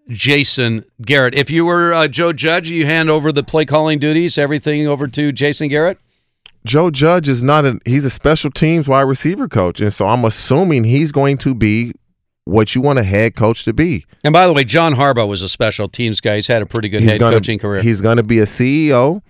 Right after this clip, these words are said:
Speaker 2: You
Speaker 1: Mm-hmm.
Speaker 2: hire great assistant coaches, let them coach. Of course, you're gonna make suggestions because you're the head coach, but I'm sure he hired Jason Garrett to say, "This is the offense, do what you gotta do,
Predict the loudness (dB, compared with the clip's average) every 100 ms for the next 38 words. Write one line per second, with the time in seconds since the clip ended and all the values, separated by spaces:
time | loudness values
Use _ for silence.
0 | _ -4 0 2 4 4 2 2 0 0
1 | -4 -6 -4 0 0 0 -4 -8 -14 -12
2 | -4 0 0 0 -2 -4 0 0 0 -2
3 | -8 -14 -18 _ _ _ _ _ -2 0
4 | -2 -8 -2 0 0 0 -2 0 0 0
5 | -2 -4 -6 0 0 0 -4 -6 -4 -2
6 | 0 0 0 0 0 0 0 0 0 -2
7 | -2 -2 0 0 2 2 2 0 0 -2
8 | 0 0 0 -4 -2 -2 -2 -8 _ _
9 | _ _ _ _ -4 -4 0 2 2 2
10 | 0 0 -4 -10 0 0 2 0 2 2
11 | 2 2 2 -2